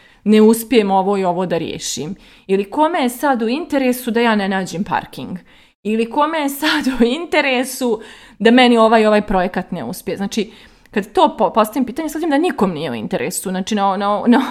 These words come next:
<laughs> ne, ne vjerujem da ta neka sila, ja sad vjerujem, ja lično vjerujem u Boga i univerzum, ja ne vjerujem da njima u interesu da ja nešto ne dobijem što želim. Ne znam zašto bi to ikom bilo u interesu, ali možda se meni čini da to što se dešava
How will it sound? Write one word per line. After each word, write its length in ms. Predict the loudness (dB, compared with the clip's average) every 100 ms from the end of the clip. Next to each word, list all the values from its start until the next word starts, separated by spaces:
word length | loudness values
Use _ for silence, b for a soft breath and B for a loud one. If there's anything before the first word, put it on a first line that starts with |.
| -2
<laughs> 220 | -2 0
ne, 160 | -2 -4
ne 260 | -4 0 0
vjerujem 360 | 0 0 0 2
da 160 | 2
ta 220 | 4 4
neka 320 | 4 0 -6 -8
sila, 400 | -8 -6 -2 0
ja 140 | 0
sad 140 | -2
vjerujem, 300 | -4 -4 -6 -10
ja 260 | 0 2 2
lično 280 | -2 -4 -4
vjerujem 260 | -2 -2 -6
u 100 | -2
Boga 360 | 0 0 -2
i 120 | -4
univerzum, 520 | -6 -8 -8 -8 -8 -10 b b b b _
ja 100 | -6
ne 100 | -2
vjerujem 240 | 2 2 2
da 60 |
njima 180 | 0 0
u 40 | 2
interesu 560 | 4 4 2 0 -2
da 100 | -2
ja 160 | 0 2
nešto 540 | 0 -4 -6 -8 -8 b b b b 0
ne 240 | 2 2
dobijem 400 | 0 -4 -6 -10
što 220 | -8 -8
želim. 380 | -4 -4 -4 -6
Ne 100 | -2
znam 120 | 0
zašto 380 | 2 0 -2 -10
bi 140 | -10
to 160 | -8 -6
ikom 240 | -6 -8
bilo 160 | -8 -6
u 20 |
interesu, 560 | -6 -6 -8 -8 -8 -14 -14 B B B _ _
ali 520 | 0 2 2 0 -6 -2
možda 320 | 0 0 -2
se 140 | -4
meni 340 | -6 -4 -4 -4
čini 340 | -6 -4 -4
da 120 | -6
to 180 | -2 -2
što 160 | -2 -8
se 120 | -4
dešava 800 | -2 -2 0 2 4 2 0